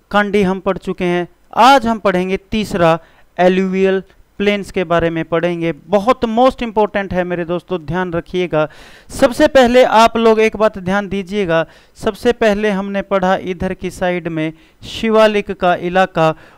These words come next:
और इसके वेस्ट में हमने पढ़ा, इसके वेस्ट में, इधर की डायरेक्शन में ही हमने पढ़ा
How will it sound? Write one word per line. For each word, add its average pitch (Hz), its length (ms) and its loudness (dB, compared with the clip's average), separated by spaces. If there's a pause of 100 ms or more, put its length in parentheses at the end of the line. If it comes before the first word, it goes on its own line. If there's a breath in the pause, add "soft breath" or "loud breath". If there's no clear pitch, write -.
और 233 140 4
इसके 277 500 0
वेस्ट 254 400 0
में 226 220 -2
हमने 208 320 -2
पढ़ा, 185 420 2
इसके 233 440 -2 (340 soft breath)
वेस्ट 208 340 0
में, 196 200 -4
इधर 208 200 -4
की 214 160 -4
डायरेक्शन 202 460 0
में 208 160 -6
ही 185 160 -4
हमने 190 280 -6
पढ़ा 170 340 -2